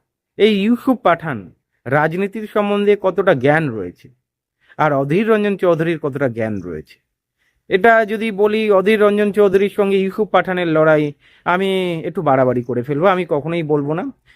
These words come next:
এখানে অধীর, অধীর, অধীর, অধীর ছাড়া। মালদা উত্তর, বিজেপি ভাবছে জিতে যাবে, খেলা এখনো বাকি রয়েছে। খেল अभी तक, খেল খতম होने दीजिए, চার তারিখ আনে दीजिए,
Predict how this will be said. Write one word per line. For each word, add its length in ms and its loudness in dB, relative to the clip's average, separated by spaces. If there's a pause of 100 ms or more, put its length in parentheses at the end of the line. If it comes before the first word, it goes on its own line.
এখানে 260 2
অধীর, 460 2
অধীর, 360 0
অধীর, 460 -4
অধীর 320 -2
ছাড়া। 260 0 (1300)
মালদা 360 4
উত্তর, 380 -2 (1000)
বিজেপি 400 2
ভাবছে 340 -2
জিতে 260 -2
যাবে, 320 -2 (600)
খেলা 340 2
এখনো 240 -4
বাকি 300 -4
রয়েছে। 480 -6 (480)
খেল 240 4
अभी 180 2
तक, 160 -4 (1400)
খেল 300 2
খতম 380 -4
होने 220 0
दीजिए, 480 -2 (1400)
চার 260 4
তারিখ 260 -4
আনে 240 -2
दीजिए, 360 -4